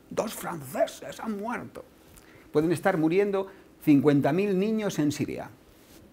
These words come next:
Es carne de segunda ge-, de segunda división. Dos. Y entonces el esta-, todo el mundo se sorprende, se preocupa, y el Estado francés dice, "Tranquilos, para eso estoy yo aquí. Elevo mi nivel de seguridad. Os voy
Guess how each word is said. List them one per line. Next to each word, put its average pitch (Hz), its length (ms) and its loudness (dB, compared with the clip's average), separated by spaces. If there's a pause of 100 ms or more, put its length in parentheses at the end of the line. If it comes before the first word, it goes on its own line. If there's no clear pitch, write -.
(260)
Es 139 140 -2
carne 196 340 -2
de 135 80 -4
segunda 156 440 -2
ge-, - 220 -14
de 135 240 2
segunda 143 320 -2
división. 135 480 -8
Dos. - 360 -4
Y 135 60 2
entonces 262 560 4 (480)
el - 120 4
esta-, 139 240 2
todo 156 180 6
el 117 80 6
mundo 139 200 8
se 135 140 0
sorprende, 233 720 0
se 139 160 -2
preocupa, 233 480 -2 (260)
y 131 60 2
el 151 100 4
Estado 214 280 0
francés 214 420 -6
dice, 131 320 -4 (160)
"Tranquilos, 151 560 -2 (160)
para 131 140 0
eso - 100 -10
estoy 113 200 -10
yo 87 60 -10
aquí. 62 160 -14 (320)
Elevo 196 360 6
mi 160 100 4
nivel 143 260 4
de 107 80 -6
seguridad. 92 400 -14 (680)
Os 143 140 0
voy 196 300 4